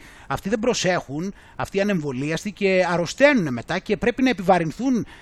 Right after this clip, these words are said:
οι άλλοι άνθρωποι, το, τα οικονομικά της χώρας, τα τόσο καλά συμμαζεμένα, να επιβαρυνθούν, ε, να πληρώνουν την νοσηλεία τους, αν είναι δυνατόν.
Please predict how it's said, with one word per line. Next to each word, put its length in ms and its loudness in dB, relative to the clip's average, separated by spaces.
οι 140 0
άλλοι 200 0
άνθρωποι, 760 -2
το, 180 -6
τα 100 -4
οικονομικά 500 0
της 140 -6
χώρας, 380 -2
τα 120 -8
τόσο 220 -8
καλά 240 4
συμμαζεμένα, 840 0
να 200 4
επιβαρυνθούν, 880 2
ε, 540 -2
να 120 -2
πληρώνουν 300 -2
την 120 0
νοσηλεία 600 4
τους, 140 -14
αν 140 -4
είναι 100 0
δυνατόν. 680 -4